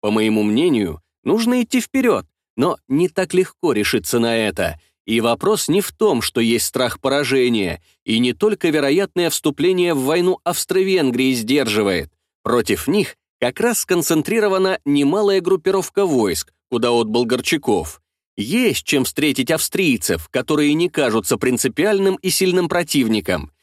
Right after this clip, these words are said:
Но есть ещё и фактор болезней. Турецкая армия, да и англичане, и французы серьёзно страдают из-за эпидемии холеры. Пойдём дальше. Спровоцируем болезни и в своём войске.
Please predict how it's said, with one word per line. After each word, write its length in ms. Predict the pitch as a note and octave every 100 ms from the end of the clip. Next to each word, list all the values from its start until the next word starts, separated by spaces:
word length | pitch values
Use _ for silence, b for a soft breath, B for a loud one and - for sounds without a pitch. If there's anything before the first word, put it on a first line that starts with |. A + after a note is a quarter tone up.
| _ _
Но 160 | G2+ G#2+
есть 360 | G2+ D#3+ -
ещё 260 | E3 D#3 F3+
и 100 | F3+
фактор 400 | - - - E3
болезней. 800 | D3+ F3 E3+ D3 A2 F#2+ D2+ - _ _
Турецкая 560 | - A2 A2 - G#2 G#2
армия, 400 | E3+ B2+ F#2 D#2
да 120 | F#3
и 140 | B3+ C3
англичане, 800 | G#2 G2 G2+ G2 F#3+ A3 C#3+ A2+
и 40 |
французы 680 | - A2+ A2 B3 G#3 G3+ F3+ b b -
серьёзно 680 | - A2 G2 C3 F#3+ D3
страдают 580 | C#3 - A2+ A#2 G3 E3
из-за 360 | - E3 D3 F3+
эпидемии 520 | D#3 E3+ E3 F3+ F3
холеры. 680 | D#3+ F3 E3+ C#3 A2 D#2+ - _ _ -
Пойдём 360 | B2+ D#3+ A3
дальше. 440 | A#3 B3+ - F2+ D2 _ _ -
Спровоцируем 840 | - A2+ A#2+ F3+ - B3 B3 A#3+
болезни 480 | A3 G#3+ A3+ G#3 A#3
и 20 |
в 60 | -
своём 460 | G#3 A3+ A#3 G#3
войске. 600 | B2 A#2 F#2+ - E2 -